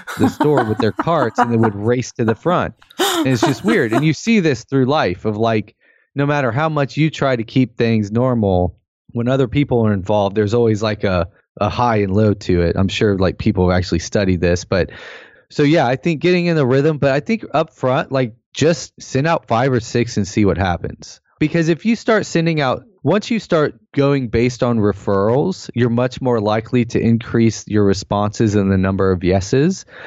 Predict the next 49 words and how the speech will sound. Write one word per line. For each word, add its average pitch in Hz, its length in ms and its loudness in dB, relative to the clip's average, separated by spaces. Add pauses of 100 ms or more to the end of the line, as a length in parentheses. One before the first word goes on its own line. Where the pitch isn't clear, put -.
(140)
But 113 140 0
when 131 160 2
you're 139 140 2
starting 139 420 -2
kind 123 240 -2
of 98 120 -4
cold, 117 680 -2 (380)
you 120 120 0
know, 110 200 0
people 117 320 -2
aren't 107 220 -2
gonna 107 200 0
respond, 98 600 0
they're 95 100 -2
gonna 101 160 0
say 101 240 -2
no, 90 300 2
that 90 140 0
kind 92 180 -2
of 90 60 0
stuff. 95 340 -2
And 107 120 -2
I'd 110 140 -2
rather 131 200 0
you, 113 300 2
like, 101 400 -2 (100)
get 113 220 0
too 123 220 0
many 104 480 0 (180)
and 104 240 0
then 107 120 0
be 107 100 2
like, 101 180 0
"Oh, 113 240 2
crap," 110 440 -4 (120)
than, 110 220 -2
like, 107 400 -2 (260)
do 117 180 2
two 131 360 2
a 104 60 2
week 113 320 0
for - 140 -2
the 92 120 0
first 101 360 -2
month 104 360 -2 (160)
and 95 160 2
nothing 98 280 0
really 85 240 2
happens. 85 720 -4